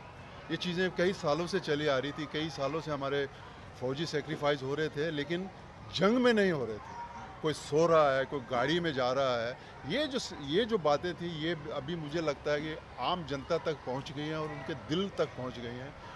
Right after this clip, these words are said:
उन्हें इस बात का गुस्सा है, आक्रोश यही है कि ये, ये जंग नहीं है, इसे जंग नहीं कहा जाता। हम लोग अपने लोगों को इस तरह, इस काम के लिए train नहीं कर रहे हैं।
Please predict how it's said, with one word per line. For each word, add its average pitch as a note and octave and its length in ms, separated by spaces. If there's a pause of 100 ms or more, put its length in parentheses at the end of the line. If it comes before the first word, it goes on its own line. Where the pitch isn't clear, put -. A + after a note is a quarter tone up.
उन्हें F3 180
इस D3 120
बात C#3 300
का D#3+ 280 (500)
गुस्सा F#3+ 380
है, E3 60
आक्रोश D3 460
यही F3 200
है C#3 240 (540)
कि D3+ 220
ये, G3 80
ये F3 260
जंग G#3 240
नहीं F3 140
है, A#2+ 120 (360)
इसे C3+ 180
जंग G3 200
नहीं G3 160
कहा D3+ 160
जाता। G#2+ 460
हम D#3 100
लोग G3+ 160
अपने F3 280
लोगों E3 220
को D#3+ 80
इस D3 120
तरह, D#3+ 100
इस D3+ 160
काम D3 260
के D3+ 80
लिए D#3+ 140
train C#3+ 240
नहीं D3 180
कर C3 140
रहे G#2 180
हैं। - 200